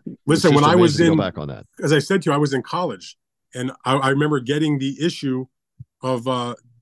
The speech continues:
Speaker 1: two weeks in a row. If I'm not mistaken, they put the fight on the Sports,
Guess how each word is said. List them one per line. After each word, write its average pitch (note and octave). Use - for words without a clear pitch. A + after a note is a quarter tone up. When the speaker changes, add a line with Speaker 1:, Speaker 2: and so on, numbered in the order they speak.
Speaker 1:
two G#3
weeks A3+
in E3+
a D#3
row. F#3+
If E3
I'm F3
not A#3+
mistaken, G3
they D3
put A3
the G3
fight F#3
on D#3+
the D3
Sports, -